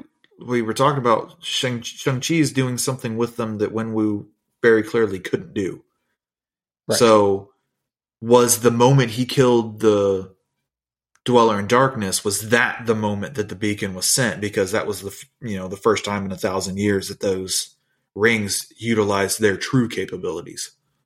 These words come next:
Speaker 2: Right. Right.
Speaker 1: But I,
Speaker 2: Yeah.
Speaker 1: this, I, I love this post-credit scene because this is the first time where I can't use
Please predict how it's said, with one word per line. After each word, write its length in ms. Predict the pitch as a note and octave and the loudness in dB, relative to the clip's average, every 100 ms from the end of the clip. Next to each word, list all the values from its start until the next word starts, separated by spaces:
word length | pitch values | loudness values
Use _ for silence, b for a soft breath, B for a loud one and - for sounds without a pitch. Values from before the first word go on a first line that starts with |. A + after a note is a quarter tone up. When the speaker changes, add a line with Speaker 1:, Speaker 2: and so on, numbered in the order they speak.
| _ | _
Speaker 2:
Right. 200 | G#2+ G2 - _ _ _ _ _ _ _ _ C3 | 0 0 -2 _ _ _ _ _ _ _ _ 2
Right. 220 | A#2 G2+ _ _ _ _ _ _ _ _ - | 2 2 _ _ _ _ _ _ _ _ 2
Speaker 1:
But 220 | D3+ A#2 | 4 4
I, 120 | B2+ | 4
Speaker 2:
Yeah. 160 | C#3+ C3+ | 4 6
Speaker 1:
this, 240 | C3+ C#3 - - | 4 2 0 2
I, 260 | B2 C3 - - | 2 2 -4 0
I 140 | C3+ | 2
love 420 | C#3+ A2+ A2+ B2 | 2 4 4 2
this 160 | B2 B2 | -4 -2
post-credit 520 | B2 A#2 - G#2+ A2+ | -2 -2 0 -2 -2
scene 300 | - B2+ C3 | -2 -4 -4
because 460 | B2+ A2 G#2+ G2+ G2 | -4 -2 0 0 -2
this 200 | G#2+ A2 | -4 -4
is 180 | G#2 | -6
the 80 | G#2+ | -6
first 320 | G#2 A2 G#2+ | 0 0 0
time 260 | - G2+ G#2 | -2 -4 -2
where 180 | G2 - | -4 -2
I 140 | G2 | -4
can't 380 | G2+ - G#2 - | -4 -6 -6 -6
use 600 | G2+ G2+ A2 A2 - - | -8 -4 -2 -2 -4 -6